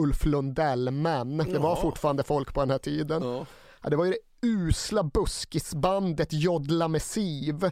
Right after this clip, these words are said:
Speaker 1: som Stefan Rehn tyckte var toppen.
Speaker 2: <laughs>
Speaker 1: Så han hade introducerat dem i omklädningsrummet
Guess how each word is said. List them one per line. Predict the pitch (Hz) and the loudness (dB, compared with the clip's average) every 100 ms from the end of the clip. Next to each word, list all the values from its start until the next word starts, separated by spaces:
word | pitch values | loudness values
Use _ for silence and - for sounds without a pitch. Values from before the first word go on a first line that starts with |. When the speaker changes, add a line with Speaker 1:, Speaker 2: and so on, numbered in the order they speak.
| - - | -2 -16
Speaker 1:
som | - 156 | -8 -8
Stefan | - 170 165 151 156 | -2 0 2 2 2
Rehn | 196 185 151 | 2 2 0
tyckte | - 143 - - | -2 -4 -4 -2
var | 135 | -2
toppen. | - 185 - - - 139 170 - | 0 0 -2 -8 -2 0 0 -2
Speaker 2:
<laughs> | - | -6
Speaker 1:
Så | - | -2
han | - | 0
hade | 165 208 | 2 2
introducerat | 190 156 202 160 - 180 160 151 | 0 0 0 0 2 0 2 0
dem | 147 214 202 175 | 0 0 0 0
i | 151 | 0
omklädningsrummet | - 156 135 - 143 135 - 151 151 147 147 147 - | 0 0 -2 -2 -2 -2 0 0 0 0 -2 -2 -2